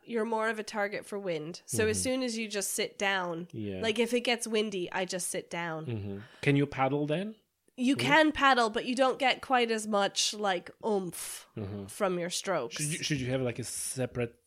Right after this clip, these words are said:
Speaker 2: separate paddle just for paddling while
Speaker 1: They,
Speaker 2: you're sitting?
Speaker 1: they, they've made this kinda, like, weird attachment mini paddle that you can slip
Speaker 2: Oh.
Speaker 1: on to the handle side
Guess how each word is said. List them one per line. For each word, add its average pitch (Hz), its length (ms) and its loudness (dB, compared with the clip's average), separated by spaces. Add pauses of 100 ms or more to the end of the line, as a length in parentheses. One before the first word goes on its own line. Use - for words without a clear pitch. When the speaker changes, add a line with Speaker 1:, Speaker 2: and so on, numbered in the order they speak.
(100)
Speaker 2:
separate - 520 -6
paddle 110 360 -6
just 107 240 -10
for 113 160 -4
paddling 120 460 -2
while 110 100 0
Speaker 1:
They, 117 60 2
Speaker 2:
you're 359 240 6
sitting? 143 380 8 (100)
Speaker 1:
they, 330 360 4 (200)
they've 339 240 2
made 349 480 2
this 403 240 2
kinda, 320 260 0
like, 302 200 2 (100)
weird 269 240 0
attachment 277 720 -2 (340)
mini 247 480 -2
paddle 302 460 0
that 277 140 -4
you 240 140 -6
can 233 440 -6
slip 269 460 -2
Speaker 2:
Oh. 247 60 4
Speaker 1:
on 240 240 0
to 240 100 -10
the 220 80 -2
handle 233 480 -4
side 277 440 2